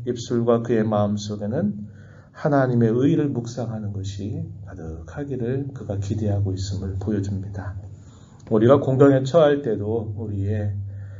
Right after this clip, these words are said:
기도의 끝자락, 기도의 가장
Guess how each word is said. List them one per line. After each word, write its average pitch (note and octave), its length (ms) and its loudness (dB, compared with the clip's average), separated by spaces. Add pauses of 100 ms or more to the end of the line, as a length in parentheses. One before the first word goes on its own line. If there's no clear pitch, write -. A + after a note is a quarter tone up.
(220)
기도의 A#2+ 460 4
끝자락, - 640 -2 (460)
기도의 A2 420 -2
가장 E3+ 640 -4